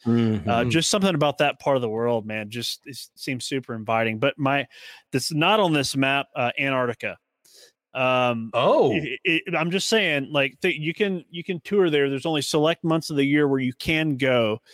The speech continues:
Speaker 2: Um, and, uh,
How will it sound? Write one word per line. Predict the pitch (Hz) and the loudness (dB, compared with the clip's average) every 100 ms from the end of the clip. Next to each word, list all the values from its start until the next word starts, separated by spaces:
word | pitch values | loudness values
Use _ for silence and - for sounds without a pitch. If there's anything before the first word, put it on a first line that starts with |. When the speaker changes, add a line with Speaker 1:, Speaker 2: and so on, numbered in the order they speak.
| - - _ - | -20 -20 _ -8
Speaker 2:
Um, | 131 131 131 127 120 113 113 _ _ _ | -2 0 2 0 -2 -4 -8 _ _ _
and, | - 139 135 131 131 131 127 | -6 -2 0 0 0 0 0
uh, | 127 123 | 0 0